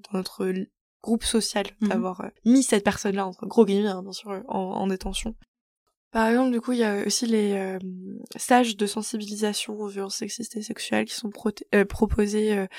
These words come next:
Speaker 1: notamment dans le cadre de sursis ou de bracelets,
Speaker 2: D'accord.
Speaker 1: notamment pour des mesures de milieu ouvert. Et en fait, euh, ça, on a des études sociaux, euh, dessus qui montrent, euh, que globalement, ça fonctionne assez peu. <laughs>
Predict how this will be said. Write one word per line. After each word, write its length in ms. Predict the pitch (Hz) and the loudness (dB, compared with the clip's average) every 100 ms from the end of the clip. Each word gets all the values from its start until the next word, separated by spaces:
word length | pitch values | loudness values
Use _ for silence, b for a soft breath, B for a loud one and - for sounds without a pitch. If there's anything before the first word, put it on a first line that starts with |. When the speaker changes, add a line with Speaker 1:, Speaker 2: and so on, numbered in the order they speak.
| B B B B | B B B B
Speaker 1:
notamment 360 | 208 208 202 208 | 0 2 4 4
dans 60 | 202 | 2
le 60 | |
cadre 340 | 190 214 - 202 | 2 -2 0 0
de 120 | 196 | 2
sursis 640 | - 220 - - 226 226 | 2 2 0 2 4 6
ou 160 | 214 196 | 4 2
de 80 | 190 | 0
bracelets, 480 | 190 202 - 220 254 B B B | 0 -2 0 0 0 B B B
Speaker 2:
D'accord. 140 | 180 | 0
Speaker 1:
notamment 320 | 202 202 202 202 | 2 2 0 -2
pour 160 | 202 | -4
des 80 | 190 | -2
mesures 280 | 190 196 214 | 0 0 0
de 120 | 202 | 0
milieu 340 | 196 202 208 | 0 2 4
ouvert. 400 | 208 196 202 233 B B B B _ | 2 2 2 0 B B B B _
Et 160 | 226 208 | 0 2
en 80 | |
fait, 260 | 190 233 - | -2 -6 -4
euh, 140 | 202 | -4
ça, 180 | 196 226 | -2 -2
on 80 | 220 | -2
a 60 | 196 | -2
des 140 | 190 | -4
études 440 | 190 - - - | -4 -10 -10 -8
sociaux, 580 | 190 214 202 - 220 214 | -6 -6 -6 -4 -2 -2
euh, 280 | 202 185 180 | -4 -6 -8
dessus 400 | 180 185 - 233 B B B B | -10 -8 -6 -8 B B B B
qui 200 | - - | -12 0
montrent, 260 | 220 220 - | 0 0 0
euh, 280 | 202 196 190 | -2 0 -4
que 180 | - 196 | -6 -12
globalement, 480 | 190 190 190 190 202 | -6 -2 -2 -2 -6
ça 200 | - 196 | -8 -10
fonctionne 540 | - - - 190 190 - | -12 -12 -8 -8 -10 -12
assez 180 | - - | -12 -10
peu. 180 | - - | -14 -8
<laughs> 460 | - 220 202 208 | -4 -4 -4 -8